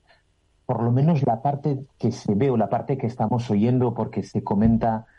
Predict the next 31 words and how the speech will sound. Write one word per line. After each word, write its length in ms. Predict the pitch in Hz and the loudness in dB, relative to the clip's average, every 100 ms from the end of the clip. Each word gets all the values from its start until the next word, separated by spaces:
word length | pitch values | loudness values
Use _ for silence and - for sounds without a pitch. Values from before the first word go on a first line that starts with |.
| _ - | _ -6
eh, 260 | 117 104 - | -2 -2 0
tanto, 380 | 113 110 123 | 0 2 2
de 160 | 113 107 | 2 0
hecho, 260 | 98 - 113 | 0 -2 0
en 120 | 104 | 0
el, 140 | 95 - 113 | 0 -2 -4
en 180 | 117 107 | 0 0
el 160 | 104 101 | 2 0
observatorio 540 | 95 110 98 95 117 | -2 -2 -2 -2 0
lo 80 | 104 | 0
hemos 180 | 101 98 | 0 0
visto 460 | 123 120 107 98 | 0 -2 -2 -2
y, 320 | 98 110 101 101 | 0 2 2 2
y 200 | 110 98 | 2 2
la, 360 | 90 87 90 - | 2 2 -2 -2
y 100 | 113 | -2
la 120 | 92 | 0
Unión 340 | 92 101 113 98 | 0 2 2 0
también 380 | 101 104 117 104 | -2 -2 0 0
lo 140 | 95 | -2
comenta, 560 | 101 98 107 113 117 - _ _ _ | -2 -2 -2 -2 -4 -8 _ _ _
hay 240 | - 107 | -4 -2
una 200 | 101 92 | 0 0
gran 260 | 95 123 123 | -2 -2 -2
parte 260 | 127 123 123 | -4 -4 -4
del 200 | 107 101 | -2 -2
iceberg 420 | 95 101 113 113 | -2 -2 -2 -4
que 160 | - 98 | -4 -2
no 160 | 107 | -2
se 180 | - 98 | -2 -2
ve, 280 | 98 110 | 0 -2